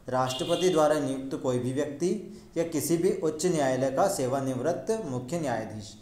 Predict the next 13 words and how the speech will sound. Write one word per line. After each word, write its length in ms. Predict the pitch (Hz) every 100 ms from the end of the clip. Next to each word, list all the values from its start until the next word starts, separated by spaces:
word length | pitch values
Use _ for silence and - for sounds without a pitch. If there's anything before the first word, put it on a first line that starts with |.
| - -
तो 40 | 127
इसका 200 | 127 135
जो 100 | 127
सही 240 | 120 170
आंसर 400 | 170 131 127 123
है 80 | 120
वो 160 | 113 117
है 200 | 135 240 - - - -
सर्वोच्च 460 | - 127 139 190 190
न्यायालय 440 | 151 127 120 120
का 180 | 123 185
कोई 240 | 196 143 156
सेवानिवृत्त 960 | 127 117 127 131 120 120 185 - 233